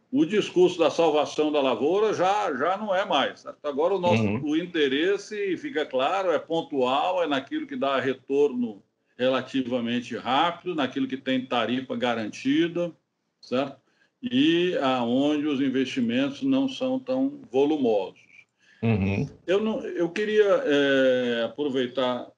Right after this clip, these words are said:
Speaker 1: um, um, um, a oportunidade, Antônio, é, nós estamos na, já às onze e quarenta e três, então eu queria aproveitar a oportunidade para falar de um aspecto aqui, é,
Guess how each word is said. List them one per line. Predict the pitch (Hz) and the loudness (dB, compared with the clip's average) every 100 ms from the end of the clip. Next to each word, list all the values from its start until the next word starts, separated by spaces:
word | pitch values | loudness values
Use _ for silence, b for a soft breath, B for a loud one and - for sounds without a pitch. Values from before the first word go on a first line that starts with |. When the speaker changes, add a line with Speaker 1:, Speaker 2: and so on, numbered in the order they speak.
| - - | -20 -14
Speaker 1:
um, | 247 123 - | -8 -8 -8
um, | 247 139 139 135 120 123 117 104 | -8 -2 -2 -2 -2 -2 -2 -4
um, | 117 | -4
a | |
oportunidade, | 120 120 120 127 117 120 175 165 123 - 110 107 98 - | -4 -4 -6 -4 -2 0 0 2 0 -4 -8 -8 -8 -8
Antônio, | 117 - 120 113 104 101 - _ | -10 -4 -2 -2 -4 -8 -18 _
é, | 117 117 113 107 104 98 92 - _ _ - | -6 -2 0 0 0 -2 -6 -10 _ _ -8
nós | 117 117 | -6 -4
estamos | - 123 | -2 0
na, | 117 110 98 - - _ _ _ _ _ _ | 2 0 -2 -8 -20 _ _ _ _ _ _
já | 95 113 113 110 | -6 -2 0 -2
às | 107 110 104 98 | -2 -4 -4 -2
onze | 117 113 101 107 - 113 107 101 95 92 - | -2 -2 -4 -6 -2 0 0 -2 -4 -8 -12
e | 123 107 | -10 -6
quarenta | 98 107 107 101 107 | -2 0 0 0 -2
e | |
três, | 104 151 156 135 - | 0 4 4 4 0
então | 175 120 147 | -4 2 2
eu | 156 151 | 2 0
queria | 143 180 | 2 2
aproveitar | 180 165 147 143 | 2 2 2 2
a | |
oportunidade | 135 131 127 123 139 | 0 0 0 0 0
para | 131 | -2
falar | 143 135 | -2 0
de | 135 | 0
um | 139 127 | 2 2
aspecto | 120 - 123 117 117 | 0 -2 -2 -2 -4
aqui, | 107 - 143 139 131 - - | -6 -2 0 2 2 -2 -4
é, | 110 107 104 101 98 95 92 90 | -2 0 -2 -2 -2 -2 -4 -6